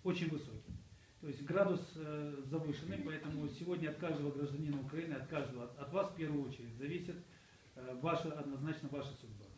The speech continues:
Потому что сегодня это не словца, вы сегодня видите, что происходит в приграничных территориях Донецк, Луганск,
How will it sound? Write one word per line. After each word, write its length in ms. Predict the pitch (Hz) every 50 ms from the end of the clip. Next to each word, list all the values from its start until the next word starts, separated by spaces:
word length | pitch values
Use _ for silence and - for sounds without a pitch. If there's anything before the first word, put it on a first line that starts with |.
| - - - - - - - - - - - -
Потому 180 | 156 170 156
что 160 | - - 156
сегодня 420 | - 131 175 175 175 156 160 151 143
это 360 | 143 139 139 143 135 135 135
не 200 | 143 147 156 151
словца, 440 | 147 143 156 147 147 - - 190 185
вы 140 | 160 156 143
сегодня 280 | 139 147 143 143 143
видите, 420 | 143 147 139 135 - - 135 131 113
что 200 | - - - 151
происходит 520 | - 147 143 135 - - 143 139 131 135
в 40 | -
приграничных 580 | - - 147 135 135 139 147 - - 143 - 139
территориях 500 | 143 135 131 127 131 131 123 123 117 - - - -
Донецк, 360 | 127 135 135 147 139 127 135 - -
Луганск, 400 | 131 135 151 185 185 175 -